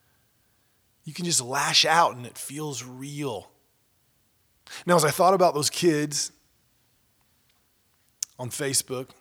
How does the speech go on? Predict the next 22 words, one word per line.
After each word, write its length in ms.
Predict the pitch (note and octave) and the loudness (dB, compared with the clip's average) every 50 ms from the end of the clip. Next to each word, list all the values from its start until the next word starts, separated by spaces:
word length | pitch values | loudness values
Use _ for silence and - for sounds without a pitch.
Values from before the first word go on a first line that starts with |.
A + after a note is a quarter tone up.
| _ _ - | _ _ -12
arguing, 480 | A#2+ A2+ A#2 A#2+ A#2 A#2+ A#2+ A#2+ B2 | -10 -10 -10 -10 -10 -10 -10 -10 -10
and 200 | A2+ A2 G#2 F#2+ - - - - | -10 -12 -14 -14 -18 -20 -20 -14
I 60 | - | -10
thought 240 | - - - C#3+ C#3 | -6 -2 -2 -2 -2
about 240 | B2+ B2+ B2 B2 A#2 | 0 -2 -2 -2 -4
the 60 | A#2+ | -8
Romanian 520 | A#2 A#2 A2+ A#2 A#2+ A#2+ A#2+ A#2 A2+ A2+ | -8 -6 -6 -6 -6 -6 -6 -6 -6 -4
orphans, 560 | A#2 B2 B2+ A#2+ - A2 G2+ G#2 G#2+ - - _ _ - - _ _ _ _ _ _ _ _ - | -2 -2 -2 -2 -4 -10 -12 -10 -10 -12 -12 _ _ -18 -18 _ _ _ _ _ _ _ _ -8
can't 200 | - D3 D3 B2+ | -4 -4 -2 0
help 220 | B2 C3 C#3 C#3 | 2 2 2 2
but 140 | - C3 A#2+ | 0 -8 -10
think, 260 | - - B2+ B2+ - | -6 -6 -6 -6 -2
especially 380 | A#2+ - - D#3 D3+ C3+ - B2+ | -2 -2 0 0 -2 -2 -2 -4
with 80 | B2+ | -4
what's 100 | A#2+ - | -8 -8
going 220 | - - B2+ B2+ B2 | -8 -6 -6 -4 -4
on 160 | A#2+ A#2+ A#2 | -4 -4 -6
today, 480 | A2+ A2 B2 B2+ B2+ B2 A#2+ A#2+ A#2 G#2 | -6 -6 -2 -2 0 0 -2 -4 -6 -10
Martin 280 | - A#2+ B2+ B2+ A2+ C3 | -8 -6 -6 -6 -6 -8
Luther 180 | B2 G#2+ - A#2+ | -10 -10 -10 -10
King 280 | - - C#3 C3+ C3 A#2 | -10 -8 -6 -6 -6 -4
Junior. 420 | A#2 C3+ D3 C#3+ B2+ G#2 F#2 - | -2 -2 -2 -4 -4 -8 -12 -14